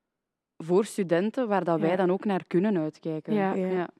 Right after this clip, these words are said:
Speaker 2: Ja, ik vind het ook wel, allee, ik kijk echt al uit wanneer dat de beslissing gaat vallen
Speaker 3: Ja.
Speaker 2: over vijftien maart, dat er toch, allee,
Speaker 1: Mhm.
Speaker 2: ja,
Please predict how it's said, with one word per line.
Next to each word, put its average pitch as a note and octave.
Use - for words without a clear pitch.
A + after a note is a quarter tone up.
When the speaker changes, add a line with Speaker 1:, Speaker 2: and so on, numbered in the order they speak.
Speaker 2:
Ja, G#3+
ik G3
vind G3+
het F#3+
ook F3+
wel, F3+
allee, F#3+
ik F3+
kijk -
echt -
al E3+
uit F3
wanneer F#3+
dat F3+
de F3
beslissing G3
gaat F3
vallen F#3
Speaker 3:
Ja. F3+
Speaker 2:
over F3+
vijftien F#3
maart, E3
dat F3+
er E3+
toch, -
allee, F#3+
Speaker 1:
Mhm. F#3
Speaker 2:
ja, G3